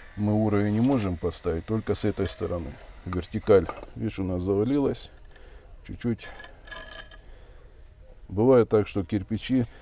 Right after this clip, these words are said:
немножко неровные там.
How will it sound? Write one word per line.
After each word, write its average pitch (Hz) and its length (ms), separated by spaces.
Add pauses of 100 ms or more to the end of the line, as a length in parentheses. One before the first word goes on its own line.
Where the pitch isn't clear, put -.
(320)
немножко 104 680 (680)
неровные 101 640
там. - 240